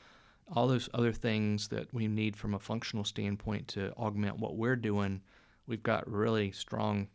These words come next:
you know, quality people to work with here, uh, from that standpoint. So it's,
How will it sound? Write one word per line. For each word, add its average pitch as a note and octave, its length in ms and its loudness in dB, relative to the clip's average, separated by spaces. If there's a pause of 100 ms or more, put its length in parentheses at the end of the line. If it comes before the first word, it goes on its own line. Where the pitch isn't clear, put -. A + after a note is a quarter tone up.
(160)
you A#2 160 -4
know, F#2+ 140 -2
quality G#2+ 560 0 (360)
people A2 240 -4
to F#2+ 80 -4
work G#2+ 260 -2
with - 200 -8
here, - 300 -8 (400)
uh, F#2+ 220 -2
from F#2+ 200 -4
that G#2 200 2
standpoint. F#2+ 540 -8
So G2+ 180 -4
it's, - 240 -6